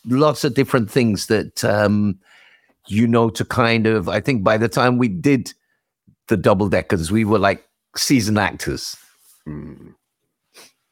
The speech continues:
Speaker 2: At that point there. So how was it actually going to school and being on T V at the same time? How did the kids treat you while you were in school?
Speaker 1: Well,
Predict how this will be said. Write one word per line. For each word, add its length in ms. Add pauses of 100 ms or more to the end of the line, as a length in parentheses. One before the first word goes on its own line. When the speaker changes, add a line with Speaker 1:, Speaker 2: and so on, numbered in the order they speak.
(440)
Speaker 2:
At 160
that 200
point 280
there. 160
So 180
how 180
was 300
it 140
actually 640
going 300
to 120
school 580 (420)
and 360
being 240
on 160
T 280
V 180
at 180
the 80
same 380
time? 400
How 180
did 140
the 80
kids 300
treat 280
you 160
while 300
you 100
were 120
in 100
school? 380 (520)
Speaker 1:
Well, 920